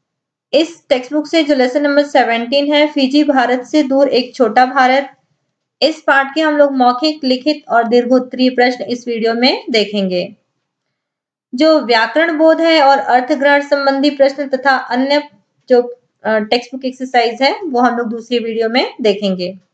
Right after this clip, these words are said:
तो आइए वीडियो शुरू करते हैं। वीडियो शुरू करने से पहले अगर आपने अभी तक हमारे चैनल को सब्सक्राइब नहीं किया है तो सब्सक्राइब कर लें। तो इसमें पहले जो है देखिए मौखिक प्रश्न है। मौखिक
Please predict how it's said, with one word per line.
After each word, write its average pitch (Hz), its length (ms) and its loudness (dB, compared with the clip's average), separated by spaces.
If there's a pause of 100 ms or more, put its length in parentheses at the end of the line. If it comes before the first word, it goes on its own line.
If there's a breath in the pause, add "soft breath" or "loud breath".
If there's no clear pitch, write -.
(1200)
तो 277 60 6
आइए 277 220 2
वीडियो 294 420 0
शुरू 247 260 0
करते 196 300 -2
हैं। 180 340 -6 (720)
वीडियो 302 260 2
शुरू 339 220 2
करने 311 280 2
से 311 100 -2
पहले 294 240 2
अगर 285 240 4
आपने 254 300 0
अभी 240 160 -2
तक 285 200 2
हमारे 247 280 0
चैनल 226 320 -4
को 226 120 -4
सब्सक्राइब 247 560 -2
नहीं 277 160 -2
किया 277 180 0
है 269 140 0
तो 320 300 0
सब्सक्राइब 214 580 -2
कर 180 140 0
लें। 170 160 -12 (880)
तो 214 60 -2
इसमें 277 320 0
पहले 262 320 0
जो 320 120 0
है 330 140 4
देखिए 311 360 0
मौखिक 277 460 0
प्रश्न 294 300 0
है। 311 360 0
मौखिक 254 340 0